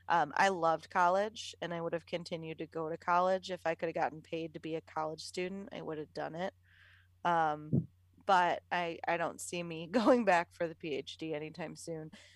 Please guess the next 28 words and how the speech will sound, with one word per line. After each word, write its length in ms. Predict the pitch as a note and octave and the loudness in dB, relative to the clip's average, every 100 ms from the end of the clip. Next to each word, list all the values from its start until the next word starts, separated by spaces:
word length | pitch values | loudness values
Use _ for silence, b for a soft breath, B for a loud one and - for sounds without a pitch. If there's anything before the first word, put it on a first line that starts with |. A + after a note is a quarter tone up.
| B | B
That 220 | C4+ C#4+ | 6 6
said, 300 | - A3 A3+ | 4 4 6
it's 180 | F3+ - | 4 2
funny. 400 | F3 F3 F3 D#3 | -2 0 -2 -4
I, 260 | D#3 E3+ - - | -4 -4 -8 -8
you 140 | F3 | -6
know, 80 | D#3+ | -4
you 160 | E3 F3 | -6 -4
said 240 | - D#3+ | 2 2
I, 140 | D#3+ - - | 2 -2 -2
I 60 | |
wasn't 340 | E3+ E3+ E3+ E3 | 0 0 -2 -8
teaching, 480 | F3 - E3 D#3+ E3 b b b b | -10 -6 -6 -6 -12 b b b b
couldn't 200 | A#3 A3 | -2 0
find 220 | G#3 F#3 F3+ | 4 4 4
anything 380 | F3+ F3+ F3 | -2 -2 -4
full-time, 540 | F3 F3 - E3+ E3+ E3+ | 0 0 2 0 0 -2
and 180 | D#3+ D#3+ | -6 -2
kinda 240 | F3 F3+ | 0 2
went 180 | F3+ E3 | 2 0
into 300 | D#3+ E3+ F3 | -4 -8 -10
some 180 | - E3+ | -6 -2
odd 240 | - D#3 | 0 -2
jobs 460 | D3+ E3 D#3+ D#3 - | -2 -2 -2 -4 -12
to 120 | - | -8
get 220 | E3 D#3 - | -4 -4 -6
full-time 420 | - D#3+ D#3+ D#3+ | -6 -4 -4 -6
work. 400 | D#3 D#3 D3+ - | -4 -4 -6 -10